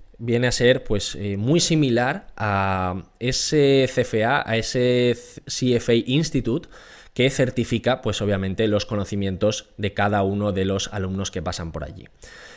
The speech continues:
Como es el caso del C F A, pues, tien-, tenemos diferentes niveles.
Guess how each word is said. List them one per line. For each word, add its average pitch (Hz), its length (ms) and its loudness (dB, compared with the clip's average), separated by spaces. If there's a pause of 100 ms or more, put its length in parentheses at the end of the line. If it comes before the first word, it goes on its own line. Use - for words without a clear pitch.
(140)
Como 120 540 8
es 131 120 4
el 151 100 4
caso 170 380 4
del 120 220 4
C 117 100 -2
F 113 200 0
A, 185 180 2
pues, - 260 -2
tien-, 98 340 -2
tenemos 98 460 -4
diferentes 95 420 -4
niveles. 147 560 4